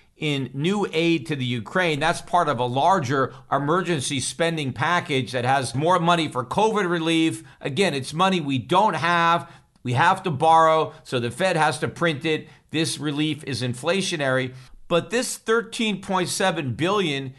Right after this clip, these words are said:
in new aid is gonna come on top of the forty billion that we've already provided to Ukraine this year. That package was passed in May. And at the time,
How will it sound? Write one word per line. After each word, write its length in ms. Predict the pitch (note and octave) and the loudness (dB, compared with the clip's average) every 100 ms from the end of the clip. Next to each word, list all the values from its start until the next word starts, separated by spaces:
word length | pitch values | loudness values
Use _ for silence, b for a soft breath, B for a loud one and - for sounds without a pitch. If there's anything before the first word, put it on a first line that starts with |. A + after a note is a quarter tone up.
| b b _ | b b _
in 240 | E3 D#3 D3 | -4 -4 -2
new 280 | F#3+ B3+ G3 | -2 0 0
aid 480 | B2+ A2+ A#2+ A#2 b b | 0 0 -2 -6 b b
is 180 | D#3+ D3+ | -4 -2
gonna 200 | E3 - | -4 -2
come 240 | F#3+ F3 | 0 2
on 240 | D#3+ C#3+ | 2 0
top 520 | - F#3+ A3 G3 - - _ | -2 2 4 2 -2 -20 _
of 300 | D#3 D3+ B2+ | 0 0 -2
the 80 | C#3 | -10
forty 420 | C3 G#3+ B3 A3+ | -6 2 4 4
billion 640 | D3+ C3 G#3+ A3 D#3 C#3+ C3 b b | 0 0 2 2 0 -2 -8 b b
that 180 | E3 E3 | 2 2
we've 220 | E3 D3 | 2 2
already 280 | G3 G3 E3+ | 0 2 0
provided 800 | - E3 C3+ F#3+ A#3 G3 D3 B2 | -2 0 4 4 4 2 -2 -4
to 100 | E3 | -6
Ukraine 580 | D3+ C3 F#3 F3 E3+ D3 | -4 -4 -2 0 0 -4
this 320 | C3 F#3 - | -2 -2 -2
year. 280 | G#3 A#3+ C#3 B B | 0 0 0 B B
That 260 | F#3 A3 | 2 4
package 440 | F#3+ G3 F#3 F#3 C3+ | 4 4 4 0 -4
was 180 | D#3+ B2 | -4 -4
passed 420 | F3 E3+ E3 - | -4 -2 -2 -2
in 160 | C3+ | -4
May. 380 | C#3+ G3+ D#3+ - b b | -2 -2 -4 -8 b b
And 140 | D#3 D#3+ | -6 -4
at 80 | |
the 100 | D#3 | -4
time, 680 | C#3+ - G3 A#3 G3 D3+ C3 | -6 -2 2 4 4 0 -4